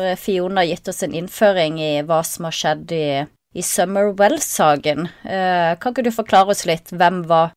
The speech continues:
Summer? Hvordan så hun ut, og hvordan var hun,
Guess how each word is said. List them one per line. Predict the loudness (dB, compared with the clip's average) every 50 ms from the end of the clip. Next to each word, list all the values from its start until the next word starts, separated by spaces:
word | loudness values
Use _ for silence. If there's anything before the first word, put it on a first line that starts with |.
| _ _ _
Summer? | -8 0 2 2 2 2 2 2 2
Hvordan | 2 2 -2 -4 -6 -6
så | -4 0 0 2 2 2 0
hun | 0 -2 -4
ut, | -4 -6 -4 -2 0
og | 2 4 4 2 2 0
hvordan | 0 -2 -2 -2 -2 0 2
var | 2 2 2 2
hun, | 0 0 -2 -2 -4